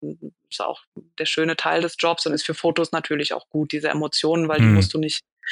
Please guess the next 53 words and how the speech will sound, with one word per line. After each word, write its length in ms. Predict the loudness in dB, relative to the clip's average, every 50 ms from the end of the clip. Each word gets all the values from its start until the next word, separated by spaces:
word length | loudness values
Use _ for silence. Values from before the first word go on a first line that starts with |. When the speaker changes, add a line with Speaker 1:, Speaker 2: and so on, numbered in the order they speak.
| -8 -4
Speaker 1:
musst 200 | -2 -4 -2 0
du 40 | 0
nicht 180 | 0 2 2 2
stellen 520 | 4 4 4 6 6 6 6 6 4 4
oder 320 | 4 2 2 4 2 2 2
dir 180 | 2 2 2
überlegen, 360 | 2 2 2 2 2 0 0
„Scheiße, 380 | 0 0 0 0 0 0 0 -2
wie 80 | -2 -2
kriege 220 | -2 -2 0 0
ich 60 | 2
jetzt 160 | 0 0 2
Emotionen 500 | 2 2 2 0 2 2 2 4 4 4
in 100 | 4 4
die 100 | 2 2
Fotos?“, 460 | 2 2 2 2 4 6 4 4 4 4
sondern 220 | 2 2 2 2
die 100 | 2 2
sind 260 | 2 2 0 0 -2
größtenteils 560 | -2 0 0 0 0 -2 -4 0 0 0 0
schon 180 | 0 -2 -2 -2
wirklich 320 | -2 -2 -2 -4 -4 -4
einfach 300 | -4 -6 -4 -4 -6 -8 -6 -6
da. 260 | -8 -6 -6 -6 -8 -8 -8 -6 -4 -2 -2 -4 -6 -8 -10
Und 180 | -10 -8 -4
das 180 | -4 -4 -6 -4
berührt 340 | -4 0 2 2 2 2 2
einen 200 | 2 0 2 0
schon. 260 | 2 2 2 2 2
Und 100 | 2 2
das 160 | 0 0 2
macht 220 | 2 0 2 2 0
dann 120 | 2 2
eine 80 | 2 0
Hochzeit 300 | 0 -2 0 -2 0 0
auch 140 | 0 -2 -2
besonders. 520 | -6 -4 -2 0 0 2 2 0 0 -2 -4
Das 160 | -10 -10 -8
finde 220 | -4 -2 -2 -2 -2
ich 140 | -4 -2
eher 240 | -2 0 2 2 2
das, 240 | 0 -2 -4 -2 -4
wie 60 | -4
es 100 | -4 -2
mir 120 | -2 -4 -2
im 100 | -2 -2
Gedächtnis 500 | -2 -2 -4 -6 -6 -6 -10 -10 -12 _
bleibt. 340 | -6 -2 -2 -2 -2 -4
Ich 140 | -8 -10 -6
brauche 220 | -2 -2 -2 -2 -2
gar 180 | -2 -2 -2 -2
nicht 220 | -2 -6 -6 -6
den 200 | -6 -6 -6 -6